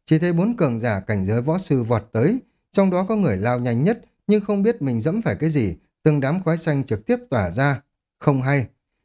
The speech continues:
Cường giả cảnh giới võ sư này hô lên một tiếng che lại miệng mũi, nhưng đã vô tình hít phải không ít khói mù xanh biếc, bước chân loạng choạng.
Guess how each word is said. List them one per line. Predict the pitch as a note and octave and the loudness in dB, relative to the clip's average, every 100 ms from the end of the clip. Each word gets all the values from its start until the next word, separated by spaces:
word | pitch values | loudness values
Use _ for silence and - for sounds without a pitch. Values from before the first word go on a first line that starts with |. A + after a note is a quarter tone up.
| _ | _
Cường | E3 D#3 | 2 2
giả | D3 | 0
cảnh | - A#2 A2+ | -2 -2 0
giới | D#3+ | 0
võ | G#3 A3+ | -2 -4
sư | A3 G#3 | -2 0
này | D#3 F2+ | 0 -2
hô | G#2 B2+ | -2 0
lên | B2+ A#2+ | 0 0
một | F#2 - | -2 -2
tiếng | A2 D3 A3 | 0 0 0
che | D3 B2+ | 0 0
lại | A#2+ G2 | 0 -2
miệng | A#2 G#2+ A2+ | -4 -2 -2
mũi, | C#3 B3 - _ _ - | 0 0 -4 _ _ 0
nhưng | G3+ G3 | 2 2
đã | G3 | -2
vô | G#3+ G#3 | -2 -2
tình | D#3 A#2+ | -2 -2
hít | D#3+ A#3 - | -2 -2 -4
phải | G2+ E2 | -4 -4
không | C3 C3 | -4 -2
ít | G#3 - | -2 -2
khói | A#2 | 0
mù | F#3+ D3+ E2 | 2 2 -2
xanh | - A2+ A#2 | -4 -4 -2
biếc, | G#3+ - _ _ - | -2 -4 _ _ -2
bước | F3+ F#3 | -2 0
chân | D3 A#2 | -2 0
loạng | A#2 A#2 - | 0 -2 -4
choạng. | C3+ | -4